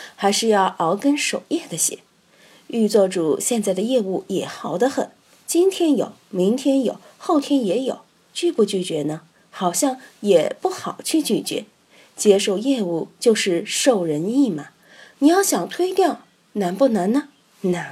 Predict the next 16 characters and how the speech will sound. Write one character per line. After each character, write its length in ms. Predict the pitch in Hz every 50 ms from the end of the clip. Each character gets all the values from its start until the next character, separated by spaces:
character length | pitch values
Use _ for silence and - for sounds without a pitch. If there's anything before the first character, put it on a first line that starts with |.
| - 180 185
啊。 220 | 175 165 - - - _ _ _ _ - - - _ - - _ _ _ _ - - _
我 120 | - 214 208
们 320 | 208 208 208 208 214 214 -
五 140 | 208 180
哥 340 | - - - 220 226 233 - - _ _ _ _
赶 180 | - 214 208 208
上 300 | 208 - 294 285 277 262
成 260 | 262 - 240 226 254
都 200 | 277 285 285 294
大 260 | 285 - 339 311 262
搞 280 | 214 - 165 156 - -
城 300 | - - - 180 190 233
乡 260 | - - 294 285 294
一 120 | 294 277 220
体 180 | 208 - - -
化， 260 | - 269 240 240 -